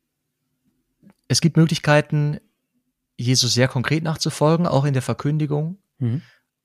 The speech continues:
Speaker 1: ähm, und Familie mit einzuschließen. Das ist in der katholischen Kirche in Deutschland, das gibt's in kaum Ländern,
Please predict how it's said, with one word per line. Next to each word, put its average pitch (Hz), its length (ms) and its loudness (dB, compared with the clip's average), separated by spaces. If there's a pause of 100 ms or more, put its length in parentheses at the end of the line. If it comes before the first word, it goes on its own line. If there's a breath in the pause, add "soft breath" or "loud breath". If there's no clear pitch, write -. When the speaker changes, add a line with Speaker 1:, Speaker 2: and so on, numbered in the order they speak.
Speaker 1:
ähm, 117 600 -2 (2250)
und 131 180 2
Familie 135 400 2
mit 135 140 -2
einzuschließen. 110 800 -6 (760)
Das 113 160 0
ist 143 100 -2
in 143 60 0
der 131 80 4
katholischen 143 460 0
Kirche 139 340 -2
in 123 220 -2
Deutschland, 151 640 0 (480 soft breath)
das 117 100 0
gibt's - 420 -4 (540)
in 120 160 -2
kaum 170 380 4
Ländern, 139 680 2